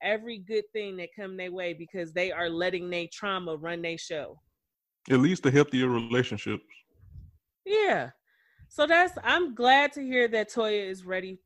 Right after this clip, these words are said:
Speaker 1: to, to tackle marriage again. I'm
Speaker 2: Speaking
Speaker 1: glad
Speaker 2: of
Speaker 1: that
Speaker 2: a healthy
Speaker 1: she's having
Speaker 2: relationship, I, oh, my, my bad.
Speaker 1: No, yeah, go ahead, friend. No, ain't nothing. Cut me off a little bit.
Speaker 2: Speaking of healthy relationships, I do like the relationship that Wayne has with, uh, with
Speaker 1: Reginae?
Speaker 2: Nay.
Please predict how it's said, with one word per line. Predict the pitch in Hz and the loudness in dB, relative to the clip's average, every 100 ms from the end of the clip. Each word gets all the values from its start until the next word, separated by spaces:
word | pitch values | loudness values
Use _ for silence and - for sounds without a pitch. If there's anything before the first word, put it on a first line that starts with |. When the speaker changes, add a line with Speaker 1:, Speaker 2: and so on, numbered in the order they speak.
| - | -8
Speaker 1:
to, | 190 175 _ - | -8 -8 _ -12
to | 175 - _ _ | -10 -12 _ _
tackle | - 175 175 175 | -4 -4 -4 -6
marriage | 170 170 165 165 | -4 -2 -2 -6
again. | 165 160 160 165 185 - - - - | -10 -10 -8 -8 -8 -12 -20 -18 -8
I'm | 202 | -6
Speaker 2:
Speaking | 180 | 2
Speaker 1:
glad | 220 247 170 | 6 8 8
Speaker 2:
of | 131 | 8
Speaker 1:
that | |
Speaker 2:
a | 123 | 8
healthy | |
Speaker 1:
she's | 135 | 6
having | 123 | 8
Speaker 2:
relationship, | 117 - 117 110 110 107 117 | 6 6 4 0 0 0 0
I, | 117 - _ - | 0 -2 _ 0
oh, | 117 - | 0 0
my, | 110 107 | -2 0
my | 104 101 101 | -2 -2 2
bad. | |
Speaker 1:
No, | 285 294 240 | 4 4 4
yeah, | 302 285 | 4 4
go | 294 | 4
ahead, | 359 311 294 | 4 2 0
friend. | 302 311 330 330 | -6 -6 -6 -6
No, | 311 311 | -4 -4
ain't | 330 330 | -4 -4
nothing. | 311 320 | -6 -6
Cut | - 320 339 | -2 -2 0
me | 339 | -2
off | 330 330 | -2 -4
a | 285 | -8
little | 285 220 | -8 -6
bit. | 202 139 - _ _ _ _ _ _ | -6 -6 -10 _ _ _ _ _ _
Speaker 2:
Speaking | 160 208 220 170 | 4 4 4 6
of | 131 | 8
healthy | 135 123 | 8 6
relationships, | 117 123 123 110 113 113 | 6 6 4 2 2 4
I | 117 | 4
do | 131 143 127 | 8 8 10
like | 117 107 | 6 6
the | |
relationship | 110 113 - 117 - 123 98 | 4 4 2 -6 0 2 4
that | 107 | 4
Wayne | 107 117 117 117 | 4 2 2 0
has | 113 113 107 | 2 2 0
with, | 104 107 104 | -2 -2 0
uh, | 107 104 101 92 117 _ _ _ _ | 0 0 0 -2 -6 _ _ _ _
with | 220 156 107 | 2 4 6
Speaker 1:
Reginae? | |
Speaker 2:
Nay. | 120 - 262 | 6 6 2